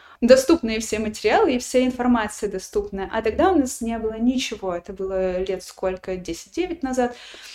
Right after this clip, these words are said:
И, э, не было толком нормальной информации в интернете. Она вся какая-то непонятная, несуразная.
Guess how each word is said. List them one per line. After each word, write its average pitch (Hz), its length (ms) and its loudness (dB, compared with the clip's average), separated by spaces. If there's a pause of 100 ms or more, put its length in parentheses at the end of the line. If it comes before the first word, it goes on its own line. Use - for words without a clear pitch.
(840)
И, 226 360 -4
э, 208 260 -6 (640)
не 254 240 4
было 233 220 0
толком 214 480 -4
нормальной 202 400 -4
информации 269 960 0
в 262 100 -2
интернете. 247 920 0 (560)
Она 196 400 -8
вся 196 280 -8
какая-то 185 800 -6
непонятная, 196 800 -6
несуразная. 269 920 -6